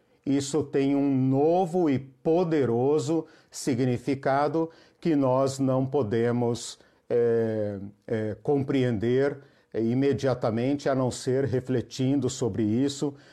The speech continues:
que é o que nós estamos fazendo agora. Como é que nós vamos aplicar, então, aquela lógica de Jesus do poder-servitude,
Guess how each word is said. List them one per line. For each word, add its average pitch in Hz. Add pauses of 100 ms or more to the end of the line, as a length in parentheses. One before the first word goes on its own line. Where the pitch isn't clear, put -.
(160)
que 143
é 131
o 127
que 131
nós 123
estamos 120
fazendo 113
agora. 90 (1300)
Como 262
é 269
que 277
nós 220
vamos 175
aplicar, 170
então, 139
aquela 190
lógica 147
de 107
Jesus 110
do 147
poder-servitude, 131